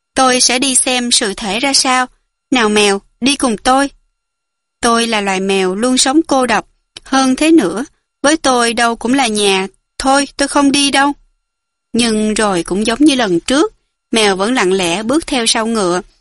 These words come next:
rồi nấp gọn vào một nơi an toàn để có thể lắng nghe mọi chuyện.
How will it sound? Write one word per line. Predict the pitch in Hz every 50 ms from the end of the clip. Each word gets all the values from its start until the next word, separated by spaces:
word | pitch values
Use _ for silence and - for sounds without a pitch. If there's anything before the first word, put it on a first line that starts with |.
| _ _ _ -
rồi | - 220 233 220 202 208
nấp | 226 294 339 - -
gọn | 247 226 190 180 185 196
vào | - 208 208
một | 202 196 190 - -
nơi | 233 233 233
an | - 233 254 254 254
toàn | - 254 226 208 196 185 190
để | - 196 196
có | 196 -
thể | 277 - 269 202 180
lắng | 202 226 240 262 285
nghe | 285 262 240 226 220
mọi | 214 208 185 165 170
chuyện. | - - 202 175 165 170 175